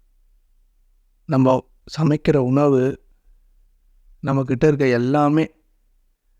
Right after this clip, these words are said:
அதோட வேலையை பர்ஃபெக்டா, எந்தவித தோய்வும் இல்லாம செஞ்சுக்கிட்டே இருக்கு. ஆனா, இறைவனின் சாயல்ல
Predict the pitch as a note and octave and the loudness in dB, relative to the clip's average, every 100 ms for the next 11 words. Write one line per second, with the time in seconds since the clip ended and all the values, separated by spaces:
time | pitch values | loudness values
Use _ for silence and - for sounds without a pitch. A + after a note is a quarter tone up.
0 | _ _ D3 C#3 D3 D3 C3+ C3+ D#3+ D3+ | _ _ -6 0 2 2 2 2 2 2
1 | D#3 A3+ - - D3+ D#3 F#3 D3+ - A#2+ | 0 -2 -4 -2 -2 0 -2 -4 -2 -2
2 | D3+ G#3 _ _ - _ _ _ C3 C3 | -2 -4 _ _ -20 _ _ _ -6 -2
3 | D#3 D#3+ E3+ D3+ C#3+ D#3 G#3+ _ _ _ | 2 2 2 2 0 0 -2 _ _ _
4 | _ _ _ - D#3 E3 E3 D#3+ C#3 C3+ | _ _ _ -2 2 2 2 2 2 0
5 | C3 C3 F#3+ - _ _ _ _ - D#3 | 0 0 -2 -6 _ _ _ _ -4 0
6 | D3+ C#3 C3 C#3+ B2 B2 - _ - - | 0 0 0 0 0 -4 -8 _ -20 -20
7 | - _ _ - - _ _ - - _ | -20 _ _ -20 -20 _ _ -20 -20 _
8 | _ _ _ _ _ - _ - D#3+ D#3 | _ _ _ _ _ -20 _ -6 0 2
9 | D3+ F#3+ - _ _ _ _ - _ - | 0 -2 -8 _ _ _ _ -20 _ -8
10 | D#3 F#3 F3+ F3 E3+ - D3+ E3 E3 D3+ | -2 0 2 2 0 0 -2 0 0 0
11 | C#3+ D3+ | 0 -2